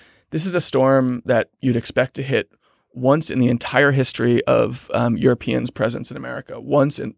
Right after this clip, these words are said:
from the time that they landed in fourteen ninety-two to the present day, basically, once.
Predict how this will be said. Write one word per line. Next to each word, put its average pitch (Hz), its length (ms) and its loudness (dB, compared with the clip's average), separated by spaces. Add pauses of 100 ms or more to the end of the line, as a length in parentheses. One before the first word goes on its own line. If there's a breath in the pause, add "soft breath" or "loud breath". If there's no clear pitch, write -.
from - 220 -8
the 107 100 -8
time 131 240 2
that 127 200 0 (300 loud breath)
they - 100 -2
landed 139 540 2 (220 soft breath)
in 117 160 -2
fourteen 147 340 2
ninety-two 135 720 2 (160)
to - 100 -4
the 127 60 0
present 120 320 2
day, 123 160 -4
basically, - 640 -8 (140)
once. - 560 -2